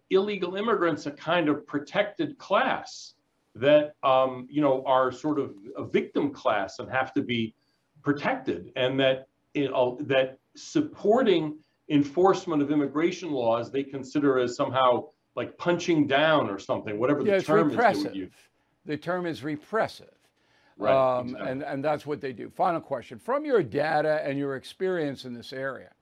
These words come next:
Speaker 2: do you feel most Americans want an open border?
Speaker 1: No, certainly not. When you ask them, there's no question they don't want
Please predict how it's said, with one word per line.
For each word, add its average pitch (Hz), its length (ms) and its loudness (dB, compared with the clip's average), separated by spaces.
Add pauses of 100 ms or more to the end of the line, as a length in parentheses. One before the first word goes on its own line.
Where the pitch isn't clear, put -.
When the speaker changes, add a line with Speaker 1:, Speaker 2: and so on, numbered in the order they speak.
(540)
Speaker 2:
do 151 100 -8
you 240 140 -2
feel 294 320 -2
most 165 440 2
Americans 156 600 -4
want 139 320 -4
an 156 80 -10
open 151 380 -10
border? 143 400 -10 (1000)
Speaker 1:
No, 165 180 4
certainly 107 360 -2
not. 107 240 0
When 127 100 -2
you 117 140 0
ask 143 300 0
them, 107 240 -2
there's 104 200 0
no 131 140 4
question 127 440 2
they 98 120 -2
don't 92 240 -8
want 104 280 0